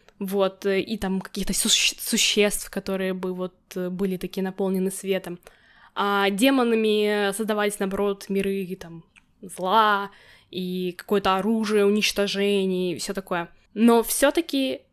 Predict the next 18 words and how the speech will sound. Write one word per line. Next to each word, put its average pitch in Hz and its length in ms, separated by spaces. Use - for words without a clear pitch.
вот 214 240
эти 226 160
вот 202 180
миры, 226 420
они 220 420
как 202 220
были 214 200
созданы, 294 640
они 214 260
так 214 220
и 202 40
распадались, 185 600
они 240 400
не 190 140
были 208 380
устойчивыми. 185 680
И 254 140
это 294 300